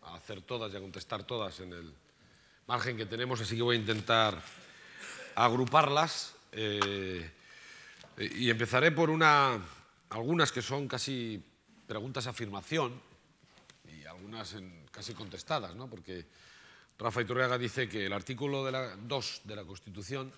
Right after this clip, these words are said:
plantea los principios federales. Dice: "Unidad, autonomía, solidaridad". En consecuencia, España no sería federal solo de resultado, sino también, dice, de diseño.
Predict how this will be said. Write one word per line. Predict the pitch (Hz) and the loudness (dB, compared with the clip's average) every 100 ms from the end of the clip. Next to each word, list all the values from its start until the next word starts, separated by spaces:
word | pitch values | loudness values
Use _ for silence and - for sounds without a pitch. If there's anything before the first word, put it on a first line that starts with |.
| - - - - - - _ - | -20 -20 -20 -20 -20 -20 _ -4
plantea | 107 104 127 | -4 0 0
los | 123 | 0
principios | 117 113 117 104 | -4 -4 -4 -4
federales. | - 110 156 135 76 - - - - - 98 | -4 -4 -2 -2 -6 -14 -16 -20 -20 -20 -16
Dice: | 95 92 | -10 -8
"Unidad, | 90 98 135 180 151 - | -6 -2 0 0 -2 -8
autonomía, | 98 104 104 107 139 151 151 | -10 -8 -10 -10 -10 -10 -12
solidaridad". | - 104 98 98 110 156 87 - - - - - - - | -12 -12 -10 -8 -4 -4 -4 -14 -20 -20 -20 -20 -16 -10
En | 101 | -6
consecuencia, | 107 101 110 123 139 - | -6 -6 -6 -4 -4 -4
España | - - 131 123 | -10 -10 -8 -6
no | 117 113 | -8 -8
sería | 120 117 120 110 101 | -8 -6 -4 -2 -4
federal | - - 117 117 127 117 - - - | -8 -4 0 2 2 0 -6 -18 -16
solo | - - 143 135 120 - - _ 101 | -6 -2 0 0 0 -4 -14 _ -10
de | 113 | -6
resultado, | 110 101 110 104 170 90 - | -6 -6 -8 -6 -6 -8 -14
sino | - - 104 98 | -12 -10 -10 -8
también, | 98 101 127 131 80 - _ _ _ - | -6 -4 -4 -4 -6 -16 _ _ _ -14
dice, | 110 107 107 | -12 -8 -8
de | 101 | -8
diseño. | 95 - 160 87 | -8 -6 -6 -8